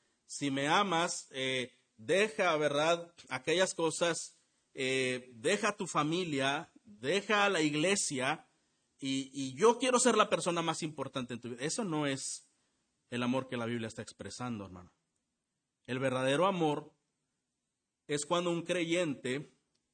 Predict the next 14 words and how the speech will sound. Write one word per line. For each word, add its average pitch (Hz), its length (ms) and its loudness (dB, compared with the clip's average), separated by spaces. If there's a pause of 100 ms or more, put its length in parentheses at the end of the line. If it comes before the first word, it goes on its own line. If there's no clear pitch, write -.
(120)
quiere 143 280 0
el 143 120 0
bien 139 320 -2
de 139 100 -2
la 120 100 -2
otra 117 240 -8
persona. 98 480 -14 (1040)
Quiere 131 160 -4
el 139 80 -4
bien 139 160 -4
de 135 100 -6
la 117 80 -4
otra 113 180 -12
persona. - 360 -20